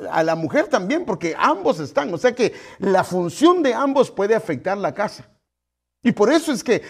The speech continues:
tenemos que hablar, por eso es que tenemos que ponernos de acuerdo, por eso es que tenemos que pedir al Señor misericordia, y el Señor tiene que estar en medio nuestro.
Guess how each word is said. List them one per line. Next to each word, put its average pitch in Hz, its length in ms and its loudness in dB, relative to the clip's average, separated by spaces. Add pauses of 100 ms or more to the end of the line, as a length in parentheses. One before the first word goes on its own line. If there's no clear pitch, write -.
(120)
tenemos 285 500 2
que 226 80 -2
hablar, 175 400 0
por 196 140 2
eso 247 120 -2
es 269 60 -2
que 247 80 -4
tenemos 294 520 0
que 214 100 -2
ponernos 175 420 -6
de 151 60 -2
acuerdo, 160 420 -2 (200)
por 214 120 6
eso 277 160 0
es 262 60 -2
que 240 100 2
tenemos 277 460 0
que 233 100 2
pedir 185 240 -4
al 226 100 -2
Señor 165 360 -6
misericordia, 196 720 -2 (220)
y 180 140 2
el 175 100 6
Señor 196 580 2
tiene 226 240 -2
que 208 80 0
estar 190 260 0
en 160 260 -4
medio 185 280 -4
nuestro. 170 440 -4